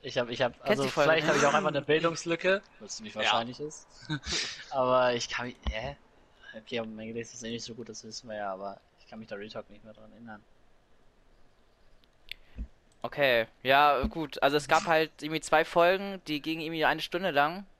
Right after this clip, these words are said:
Speaker 2: Da, <laughs> das hat, wo es halt erzählt, wie SpongeBob irgendwie da abgehauen ist und er einfach, äh, ich glaub, er ist irgendwie auf den Kopf gefallen oder so und dann konnte er sich immer dran erinnern, wo Bi-, Bikini Bottom war und es auch eine, lebt auf einer anderen Stadt und die Freunde haben ihn gesucht, so.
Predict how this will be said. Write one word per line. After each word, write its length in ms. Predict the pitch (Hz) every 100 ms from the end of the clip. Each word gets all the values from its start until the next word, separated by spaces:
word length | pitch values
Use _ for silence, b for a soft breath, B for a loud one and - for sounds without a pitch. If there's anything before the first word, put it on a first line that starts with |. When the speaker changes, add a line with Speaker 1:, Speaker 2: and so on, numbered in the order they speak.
| _ - -
Speaker 2:
Da, 220 | - 143
<laughs> 160 | -
das 160 | 226 190
hat, 120 | 175
wo 60 | 170
es 80 | 175
halt 80 | 135
erzählt, 300 | 147 - 160
wie 180 | 143 139
SpongeBob 360 | - 147 156 135
irgendwie 200 | 143 135
da 120 | 131
abgehauen 440 | - 143 143 139
ist 140 | 143 135
und 100 | 123
er 100 | 127 123
einfach, 320 | 127 - 127 - B B B -
äh, 360 | 131 131 131
ich 60 | 131
glaub, 120 | 147 - _ _ -
er 100 | 143
ist 100 | 156
irgendwie 220 | 143 139
auf 120 | -
den 80 | -
Kopf 220 | 175 -
gefallen 400 | 190 - 202 202
oder 200 | 190 190
so 320 | 170 190 196
und 120 | 165 156
dann 240 | 151 151
konnte 200 | - 165
er 20 |
sich 80 | 143
immer 100 | 156
dran 180 | 147 147
erinnern, 240 | 147 160 143
wo 60 |
Bi-, 180 | 143 143 -
Bikini 300 | - 156 143
Bottom 320 | 160 196 165
war 80 | 160
und 60 |
es 60 | -
auch 100 | 143
eine, 160 | 143 -
lebt 200 | 143 151
auf 120 | 143
einer 220 | 135 127 107
anderen 380 | 151 208 135
Stadt 240 | 131 147 147
und 80 | 135
die 40 |
Freunde 260 | - 147 147
haben 120 | 143
ihn 80 | 131
gesucht, 400 | 131 147 143 -
so. 260 | - 117